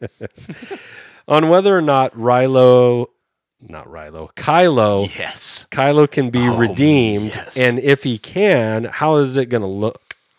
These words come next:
Speaker 1: Because, um, actually,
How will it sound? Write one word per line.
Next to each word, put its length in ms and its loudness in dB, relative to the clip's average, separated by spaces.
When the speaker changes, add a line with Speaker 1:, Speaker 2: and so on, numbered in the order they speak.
Speaker 1:
Because, 640 2
um, 400 0
actually, 460 -2